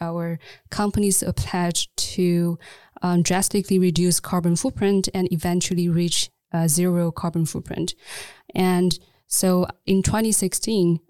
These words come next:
uh, in line with that announcement, we, uh, launched our sustainability program called Brighter Lives, Better World, which set very ambitious targets for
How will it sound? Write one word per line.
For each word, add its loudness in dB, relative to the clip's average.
uh, -2
in 4
line 0
with -2
that 0
announcement, 0
we, 0
uh, -4
launched 0
our 0
sustainability 0
program 0
called -4
Brighter 0
Lives, 0
Better 0
World, 0
which 2
set -2
very 0
ambitious 2
targets -2
for -2